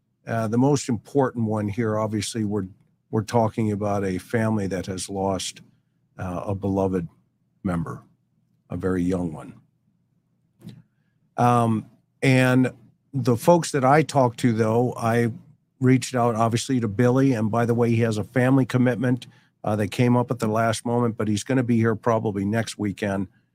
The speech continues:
Uh, and so, um, you know, hold your breath on that one. We've got a bombshell information coming out on the Dee Warner case.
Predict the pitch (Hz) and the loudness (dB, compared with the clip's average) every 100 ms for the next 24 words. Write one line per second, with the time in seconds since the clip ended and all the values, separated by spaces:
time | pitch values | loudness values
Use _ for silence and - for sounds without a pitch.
0 | _ _ _ 104 101 101 98 - 113 104 | _ _ _ -4 -2 -2 -2 -4 -4 -4
1 | - 123 107 101 95 _ _ - _ _ | -2 -2 0 -2 -4 _ _ -20 _ _
2 | - 104 95 92 87 - - _ _ _ | -12 -10 -6 -6 -8 -10 -20 _ _ _
3 | _ _ _ - 117 101 127 127 117 107 | _ _ _ 0 0 2 2 2 2 2
4 | 117 113 123 107 110 113 101 101 104 101 | 2 2 2 2 2 0 0 -2 -2 -2
5 | 120 107 98 107 110 107 - 98 95 - | 0 0 -2 -2 0 -2 -2 -4 -4 -8
6 | - - 110 - 104 101 92 101 - 107 | -20 -6 -4 -2 -2 -2 -2 -6 -2 -2
7 | 101 101 101 95 92 101 101 92 104 104 | 0 -2 -2 -2 -2 0 0 0 -2 -4
8 | - 98 87 85 - | -4 -4 -2 -4 -6